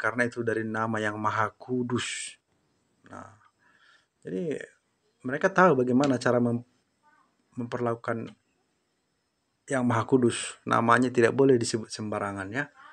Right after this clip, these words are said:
Jadi ketemu nama itu mereka akan berkata, menyebutnya sebagai Adonai. Adonai itu cuma artinya adalah Tuhan dalam bahasa Indonesia. Tuan, bahasa Melayu kunonya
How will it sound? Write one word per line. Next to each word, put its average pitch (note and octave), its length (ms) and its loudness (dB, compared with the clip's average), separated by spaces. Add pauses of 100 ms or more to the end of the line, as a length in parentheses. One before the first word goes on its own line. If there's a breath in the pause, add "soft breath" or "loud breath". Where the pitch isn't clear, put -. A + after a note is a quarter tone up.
(600 soft breath)
Jadi B2 120 -2
ketemu A#2+ 480 0
nama A#2 280 4
itu B2+ 200 2
mereka A#2+ 440 4
akan A2 480 -6
berkata, A2+ 640 0 (220)
menyebutnya A#2 400 -6
sebagai A2 480 -6
Adonai. B2 880 2 (960)
Adonai B2 640 6
itu C#3 280 2
cuma B2 320 4
artinya A2+ 560 -2
adalah G#2+ 320 -2
Tuhan A2 760 2
dalam F#2 340 -2
bahasa F#2 280 -4
Indonesia. F#2+ 760 -4 (920)
Tuan, B2 560 6 (480)
bahasa G#2 720 -4 (1400 soft breath)
Melayu A2 400 -2
kunonya A#2 560 6